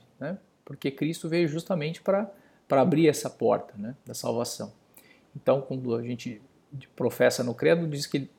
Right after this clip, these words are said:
é, Cristo desceu aos infernos, né? Mas não é o inferno da condenação, né? E, e pra levar essas almas ao céu, finalmente, dos justos que haviam morrido até então.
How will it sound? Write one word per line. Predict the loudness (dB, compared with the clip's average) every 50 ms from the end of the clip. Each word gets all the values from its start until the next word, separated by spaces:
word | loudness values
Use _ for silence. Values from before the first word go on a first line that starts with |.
| _ _ -8
é, | -6 -2 -2 0 0 -2 -2 -6 -8 -10 _ _ _ _ _ _ _ _ _ _ _ -20 -20 -20 _ _ _ _ _ -4
Cristo | 0 0 0 2 2 2
desceu | 4 6 6 4 4 6 6 6 6 6 2 -2 0
aos | 2 2 4 4
infernos, | 2 2 8 12 12 12 12 12 10 6 0 0 0
né? | 0 0 2 0
Mas | -2 0
não | 2 4
é | 6
o | 6
inferno | 4 4 4 6 6 6 6 6
da | 4 2
condenação, | 2 2 0 4 4 6 6 6 4 2 0 -2 -2 -2 -2 -4 -8 _ _ -14
né? | -12 -12 -14 _ _ _ _ _ _ _ _ _ _ _ _ _ _ _ _ _ _ _ _ -20 -20 -20 -20 -20 -20 -20 -20 -20 -20 -20 -20 -20 _ _ _ _ _ _ _ -14 -10
E, | -8 -4 -2 -2 0 0 -2 -2 -2
e | 0 0 0 0
pra | 6 8 10 12
levar | 12 12 12 12 10 10
essas | 10 8 6 6 6 8
almas | 6 6 6 4 4 4
ao | 4 4
céu, | 4 4 6 6 6 4 2 -4 _ _ _ _ _ _ _ _ _ _ _ _ _ -8
finalmente, | -4 -2 0 0 0 0 -2 -2 -4 -6 -4
dos | -2 -2 -2
justos | 0 -2 -2 -4 -4 -6 -4
que | 0 0 0
haviam | 0 0 -2 -4
morrido | -4 -6 -6 -6 -6 -6 -8
até | -4 -4 -4
então. | -4 -4 -8 -10 -12 -12 -12